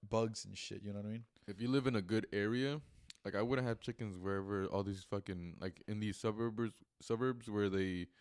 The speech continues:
Speaker 2: they just put all these fucking pesticides and shit. Bro, I be delivering and that shit is stinks. I'm like, these people be putting their grass all green and, and, and pretty and then fucking killing kids.
Speaker 1: Yeah, ultimately.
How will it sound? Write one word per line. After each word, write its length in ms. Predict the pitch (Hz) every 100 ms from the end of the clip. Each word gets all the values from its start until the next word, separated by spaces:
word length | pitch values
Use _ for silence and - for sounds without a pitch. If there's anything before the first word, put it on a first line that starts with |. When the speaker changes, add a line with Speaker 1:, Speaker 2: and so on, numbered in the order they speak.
| - - - _ - - _ -
Speaker 2:
they 140 | 110
just 260 | 107 101 -
put 120 | 123
all 100 | 117
these 220 | 110 101
fucking 340 | - 110 104 92
pesticides 760 | 110 110 - 107 117 110 107
and 140 | 107 107
shit. 320 | - 117 -
Bro, 260 | 98 110 98
I 120 | 104
be 140 | 127 131
delivering 840 | 110 101 117 117 131 131 131 127 -
and 320 | 104 107 101 98 _
that 200 | 123 139
shit 400 | 139 - 160 139 -
is 400 | 110 104 - - _ _
stinks. 680 | - 110 151 180 131 85 - - _
I'm 140 | - 165
like, 180 | 139 - - -
these 120 | 180
people 180 | 233 233
be 60 | 190
putting 300 | 185 180 170
their 140 | 156
grass 360 | 117 131 139 127
all 220 | - 143
green 280 | 143 139 147
and, 240 | 123 113 - -
and, 260 | 113 110 -
and 160 | 110
pretty 380 | - 143 143 127
and 120 | 110 113
then 200 | 117 117
fucking 560 | 127 120 123 104 95 - _ -
killing 360 | - 156 151
kids. 640 | 123 156 185 143 92 92 104
Speaker 1:
Yeah, 200 | 113 135 - -
ultimately. 580 | 117 - 98 98 101